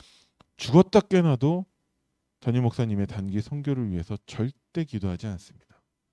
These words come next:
아예 목사님 어디 가셨는지 자체가 생각이 나지 않아요. 보호자, 동역자, 식주인의 그 비밀이 없는 사람은 진짜 언제 기도하냐? 목사님 돌아오고 나서 "아, 맞다. 목사님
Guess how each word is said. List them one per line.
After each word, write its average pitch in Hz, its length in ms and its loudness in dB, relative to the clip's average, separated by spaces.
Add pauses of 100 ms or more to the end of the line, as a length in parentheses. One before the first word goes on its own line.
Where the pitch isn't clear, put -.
(280)
아예 120 400 0 (540)
목사님 170 460 0
어디 113 180 2
가셨는지 120 560 -4
자체가 131 480 -6
생각이 226 560 -2
나지 110 300 -6
않아요. 80 340 -12 (560)
보호자, 170 400 8
동역자, 139 440 2
식주인의 175 720 -2
그 160 420 4 (520)
비밀이 139 580 2
없는 147 480 0
사람은 143 760 -2 (480)
진짜 - 320 -6 (160)
언제 190 340 6
기도하냐? 156 440 2 (220)
목사님 202 440 2
돌아오고 160 380 4
나서 135 320 -2
"아, 214 240 0 (840)
맞다. 170 340 2
목사님 120 600 0